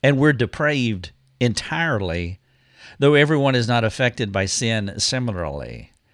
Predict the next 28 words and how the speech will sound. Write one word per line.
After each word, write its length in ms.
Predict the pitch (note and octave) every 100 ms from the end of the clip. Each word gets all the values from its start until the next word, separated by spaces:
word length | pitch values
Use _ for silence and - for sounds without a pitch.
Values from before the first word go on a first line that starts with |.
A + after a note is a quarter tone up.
| _ _ _ _ -
Every 240 | A2 B2
person 340 | - A#2 G2+ G#2+
does 200 | G2 G2
not 160 | B2+
struggle 320 | - G2+ F#2
the 80 | G2+
same 320 | - G2+ G#2+
way 260 | G#2 E2+ E2
with 240 | F2 F#2
fear 320 | - A#2 G2 F#2+
of 100 | G2
man, 280 | G#2 E2
even 240 | G2+ C3 C#3
though 140 | C3+
we're 180 | C3 A#2+
created 580 | - C3 C3 C3+ C#3 C3
equal. 640 | C#3+ C3+ D3 C#3 D3+ D#2+ - _ _ _ _ _
And 140 | B2+
even 220 | D3 C#3+ C3+
though 100 | C#3
we're 160 | C3+
totally 380 | A#2+ C3+ C3+ C3
depraved, 1000 | A#2+ - C3 C3 C#3 D3 C#3+ B2 G2+ D#2+ - _ _ _
we're 120 | A2 A2+
not 160 | A2+
affected 520 | G2 G#2+ F#2+ G2+ F2 -
the 180 | B2 F#2+
same 540 | - - G2+ F#2 F2+